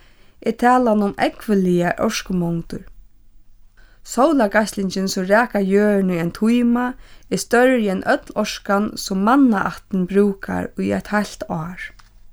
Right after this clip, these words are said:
Tað er tó ikki heilt einfalt at brúka sólorku. Ein stórur partur av geislingini rakar heimshøvuni og landaøkini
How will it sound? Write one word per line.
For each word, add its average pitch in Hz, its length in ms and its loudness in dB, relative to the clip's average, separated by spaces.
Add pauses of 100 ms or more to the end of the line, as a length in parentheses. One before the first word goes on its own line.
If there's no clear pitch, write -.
(1160)
Tað 277 100 -6
er 269 80 -10
tó 359 100 4 (120)
ikki 247 240 -4
heilt 277 340 -2
einfalt 214 560 -2
at 180 80 -6
brúka 196 320 0
sólorku. - 640 -8 (1300)
Ein 233 80 0
stórur 302 480 2
partur 220 600 -4
av 175 180 0
geislingini 185 720 -2
rakar 202 480 0
heimshøvuni 190 800 -2 (500)
og 190 80 -4
landaøkini 196 960 0